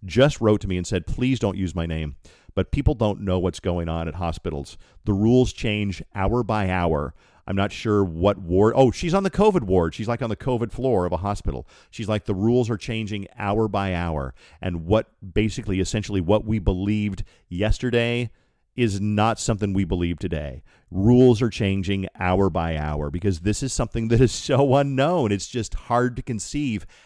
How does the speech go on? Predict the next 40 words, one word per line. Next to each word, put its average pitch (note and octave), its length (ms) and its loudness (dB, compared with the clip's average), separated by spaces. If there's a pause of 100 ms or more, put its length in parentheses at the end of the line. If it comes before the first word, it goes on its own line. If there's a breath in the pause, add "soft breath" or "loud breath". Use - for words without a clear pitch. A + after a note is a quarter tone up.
(120)
how G2+ 180 -8
little G2+ 640 -2 (280 soft breath)
we G2+ 160 -4
know F#2 280 0
about C#2+ 340 -6
this." - 380 -16 (320)
I'm G#2 80 -10
gonna G2+ 120 -4
give G#2+ 120 0
you G2 60 2
a - 80 0
little G#2+ 80 0
bright G2 380 -2
spot E2 420 -4
of F2+ 140 -10
information. E2 760 -8 (480 soft breath)
Uh, D#2+ 220 -2
the D#2 100 -6
bright F#2+ 240 0
spot G2+ 440 -2 (240)
is F2+ 640 0
that F2+ 260 -4
they G#2 100 0
say G2 180 -4
fifty D3 440 -6
percent D#3 340 0
of C#3 80 -6
people B2 300 -4
can G2 160 -2
be F#2 280 0 (440 soft breath)
a-, G#2+ 160 2 (120)
uh, F2+ 200 2
asymptomatic. G2 800 -2 (360)
Fifty C#3+ 300 -4
percent D3 460 0 (340 soft breath)
can A#2+ 160 -2
be A2 140 -2
totally B2+ 460 0
asymptomatic. G#2+ 840 -4
So G2 460 2